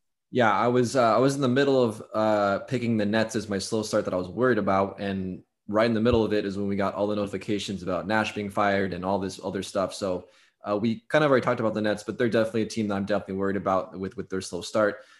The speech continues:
The Miami Heat are another team out of the East that have started pretty slow that I'm also worried about out, out, out there. Not really sh-, we cannot, we kinda really didn't really know what to expect from the Heat this year, and it's not getting off to a good start. So I feel like that's a team that, that might just not be able to figure it out. <clears throat>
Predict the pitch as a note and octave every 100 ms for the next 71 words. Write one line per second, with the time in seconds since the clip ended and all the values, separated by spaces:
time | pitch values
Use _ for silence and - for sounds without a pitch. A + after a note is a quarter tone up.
0 | _ A2 A2 B2 A2+ G#2 A#2 G#2+ G#2 G2+
1 | G2 G#2+ G2+ F#2 G2+ F#2+ G#2 F#2+ - -
2 | G#2+ G2+ F#2+ G#2+ F#2+ - F#2+ F#2 F#2 G#2
3 | G#2+ G#2+ G2+ G2+ G2 G2 G2 G2 - G2+
4 | G2 G2+ - G#2+ G2+ A2 G#2+ A2 - -
5 | B2+ - E3 D3+ - - - D3 - F#3
6 | D#3+ D3+ C#3+ B2+ B2+ D3 A2+ G2+ - A#2+
7 | C#3 C3 C3+ C#3+ C3+ C#3 C#3 F#2 - A2+
8 | A2 A2 A2 G#2+ - F#2+ F#2+ - G#2 G2+
9 | - F#2 F2+ - _ _ _ A2 C3 B2+
10 | A#2 G#2+ - A2+ G#2+ - - G2 G2 F#2+
11 | A2+ - _ - G#2 - G2+ G2+ - A#2
12 | G#2 G2 G#2+ G#2 G#2 A2 G#2+ - - _
13 | _